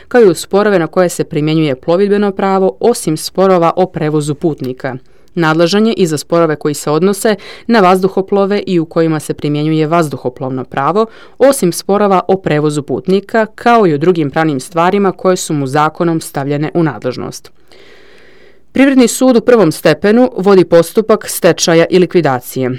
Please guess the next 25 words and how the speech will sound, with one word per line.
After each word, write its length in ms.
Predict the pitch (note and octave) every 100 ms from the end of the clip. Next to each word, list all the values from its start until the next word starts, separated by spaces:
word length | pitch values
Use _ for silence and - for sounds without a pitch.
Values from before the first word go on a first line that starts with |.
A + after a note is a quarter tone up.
| - -
On 140 | F#3
određuje 520 | D#3+ D#3+ D#3 G3+ A3
i 80 | -
sprovodi 460 | - - F#3 F3 D3+
izvršenje 560 | C#3 C#3+ - D3+ G3
kada 180 | G3 D#3
je 40 |
to 140 | D3 D3
zakonom 440 | D#3 D3+ D3 C3+
propisano, 680 | C3+ C3+ E3 E3+ G#3+ G#3+ G#3+ -
ako 280 | G#3 -
je 120 | E3+ D#3
izvršnu 400 | D#3 D#3+ - D3+
ispravu 440 | C#3+ - G#3 G#3
donio 460 | E3+ E3 C#3+ D#3 G3+
privredni 500 | - D#3 D3+ C#3+ C3+
sud 380 | - G#3+ G#3 -
ili 220 | A3 G#3
arbitraža 680 | D#3 C#3+ - F3 G#3 F#3 E3+
kada 240 | F3 D#3+
je 60 | D3
to 120 | D3
posebnim 440 | D#3+ D#3 C#3+ C#3
zakonom 400 | D3 C#3+ C#3 C3
propisano, 640 | C#3+ E3+ G#3+ G#3 B3 B3+